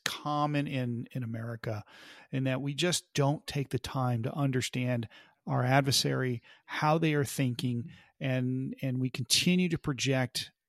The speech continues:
uh, our values and mirror image, um, our, uh, goals upon them. They don't have the same goals and, uh, and the same whereabout to do it. I have to remind people that you cannot continue to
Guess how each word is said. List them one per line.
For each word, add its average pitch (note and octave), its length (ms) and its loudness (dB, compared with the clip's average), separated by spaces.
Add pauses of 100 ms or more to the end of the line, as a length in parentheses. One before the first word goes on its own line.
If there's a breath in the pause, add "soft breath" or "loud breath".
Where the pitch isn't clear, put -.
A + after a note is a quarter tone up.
(120)
uh, B2 360 0
our C#3 300 6
values B2 640 4
and G#2+ 140 -2
mirror C3+ 220 4
image, B2 500 0 (520 loud breath)
um, A#2 520 -2
our, C3 520 0 (100)
uh, B2 220 -4
goals A2+ 600 2
upon A#2+ 520 -2
them. G2+ 260 -8 (240)
They C#3+ 220 4
don't C#3+ 160 2
have A#2+ 180 0
the A#2 80 -2
same A#2+ 320 -2
goals G2+ 460 -8 (500 loud breath)
and, B2 380 -2
uh, B2 280 -4
and C3 240 -4
the A#2 120 -4
same B2+ 400 -2
whereabout B2 560 -2 (120)
to B2 120 -6 (100)
do C3+ 180 4
it. F#2+ 120 -8 (720 soft breath)
I C#3+ 100 -4
have D3+ 280 0
to A3 100 0
remind C#3+ 680 2
people A#2+ 360 -4
that A#2 160 -6
you B2+ 200 -4
cannot G#3+ 400 -4 (100)
continue D3 840 -2 (580 loud breath)
to C3+ 140 -2